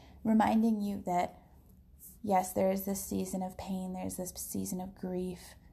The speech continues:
suffering, whatever it is, and you're heartbroken.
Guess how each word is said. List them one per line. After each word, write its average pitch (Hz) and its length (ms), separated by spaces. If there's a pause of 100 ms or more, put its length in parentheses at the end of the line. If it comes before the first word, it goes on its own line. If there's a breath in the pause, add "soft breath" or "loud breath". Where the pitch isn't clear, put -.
suffering, 190 640
whatever 185 480
it 185 120
is, 196 440 (920 loud breath)
and 208 160
you're 208 140
heartbroken. - 1000